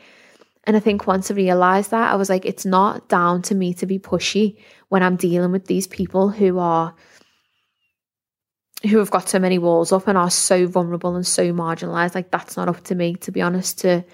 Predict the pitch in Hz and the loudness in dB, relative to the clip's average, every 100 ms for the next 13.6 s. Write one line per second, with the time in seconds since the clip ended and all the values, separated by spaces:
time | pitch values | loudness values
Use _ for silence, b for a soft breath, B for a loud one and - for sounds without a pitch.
0 | b b b - 180 180 - 185 - 180 | b b b -8 -2 -2 -4 -8 0 0
1 | 175 185 175 180 - 185 180 175 185 - | 2 0 0 -2 0 0 2 0 -4 -4
2 | 175 - 185 196 214 190 185 - 180 180 | -8 -8 -8 -6 -6 -6 -6 -8 -6 -6
3 | 175 175 170 - 175 175 170 175 175 196 | -4 -6 -6 -2 -2 0 -4 -6 -4 -2
4 | 226 B B B B B 226 220 208 208 | -2 B B B B B 0 0 2 0
5 | 214 247 - 254 233 233 208 208 - 180 | 0 -2 0 0 2 2 2 -2 -2 0
6 | 175 - 214 214 190 175 185 196 - 185 | 0 0 0 2 2 0 0 -2 -4 -2
7 | 180 185 175 190 196 185 190 180 180 185 | -2 -2 -4 -4 -2 -2 -2 -6 -6 -4
8 | 180 180 175 180 208 - B B B 202 | -2 -2 -2 -2 -4 -16 B B B 0
9 | 208 196 202 233 226 190 - - 208 233 | 4 2 2 0 0 -2 -4 -4 -4 -4
10 | - 226 202 190 180 185 226 - - b | -6 -4 -2 0 2 2 0 -6 -20 b
11 | b b b b _ _ _ _ 226 208 | b b b b _ _ _ _ 0 0
12 | - - 220 208 - 214 208 190 - 190 | -2 -4 -6 -6 -6 -4 -2 -2 -4 -6
13 | 220 240 - 202 196 | -4 -2 2 4 2